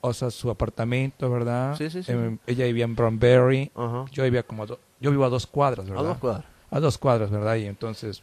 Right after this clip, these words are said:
Speaker 2: Ya.
Speaker 1: ah, nos llevamos muy bien, ¿verdad?
Speaker 2: ¿Y tú fuiste el último que tuvo com-,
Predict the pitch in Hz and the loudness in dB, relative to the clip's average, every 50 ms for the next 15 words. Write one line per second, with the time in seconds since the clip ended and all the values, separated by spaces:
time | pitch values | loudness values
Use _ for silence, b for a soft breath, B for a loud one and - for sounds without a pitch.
0 | - 104 104 95 92 90 87 87 92 b b b b - 113 117 113 110 113 117 | -14 -12 -10 -10 -10 -10 -12 -14 -16 b b b b 0 2 4 4 4 2 0
1 | - - _ _ _ - 127 120 123 123 127 127 123 123 120 123 120 113 120 123 | -2 -8 _ _ _ -2 0 2 4 6 6 6 6 4 4 4 4 4 4 4
2 | 131 123 117 113 117 117 120 123 139 156 - - 151 135 202 208 240 262 - 277 | 4 4 2 2 2 2 2 2 0 -2 -2 -4 -4 -2 0 -2 -2 -2 -4 -4
3 | 247 240 262 - - 254 233 220 185 151 151 135 165 180 175 151 139 120 | -4 -6 -6 -8 -10 -6 -6 -6 -4 -4 -4 -6 -4 -6 -6 -8 -8 -10